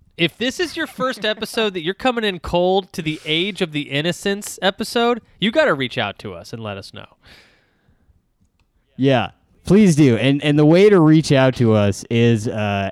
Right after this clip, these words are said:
Speaker 2: at Hubie Halloween one is
Speaker 1: Mm-hmm.
Speaker 2: our, uh, Twitter. And, uh, I don't know, Jeremy, there could be a diehard, like, a, a, a big Edith Wharton fan
Speaker 1: Yeah.
Speaker 2: listening.
Speaker 1: Yeah, where my Winona heads at?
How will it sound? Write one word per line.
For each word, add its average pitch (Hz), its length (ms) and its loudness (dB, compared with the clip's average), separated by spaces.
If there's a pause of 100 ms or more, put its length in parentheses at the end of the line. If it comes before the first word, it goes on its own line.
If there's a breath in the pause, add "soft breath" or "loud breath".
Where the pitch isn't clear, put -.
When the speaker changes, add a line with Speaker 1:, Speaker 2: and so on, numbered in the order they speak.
Speaker 2:
at 139 260 -4
Hubie 143 320 0
Halloween 123 580 0
one 104 540 -2
is 98 220 -6
Speaker 1:
Mm-hmm. 101 40 -2
Speaker 2:
our, 92 360 -4
uh, 85 500 -8 (140)
Twitter. 92 540 -2 (640)
And, 101 400 -6
uh, 90 340 -4 (540)
I 233 100 2
don't 285 80 6
know, 190 140 6
Jeremy, 147 320 4
there 180 160 4
could 254 200 -2
be 226 120 4
a 160 80 4
diehard, 131 540 2
like, 127 200 2
a, 110 120 2 (800)
a, 131 240 -4
a 131 80 2
big 143 360 2
Edith 143 340 0
Wharton 104 600 -2 (200)
fan 98 440 -6
Speaker 1:
Yeah. 113 340 -2
Speaker 2:
listening. 98 460 -6
Speaker 1:
Yeah, 127 140 -2
where 156 200 0
my 247 180 -2
Winona 160 640 0
heads 110 420 -4
at? 95 300 -8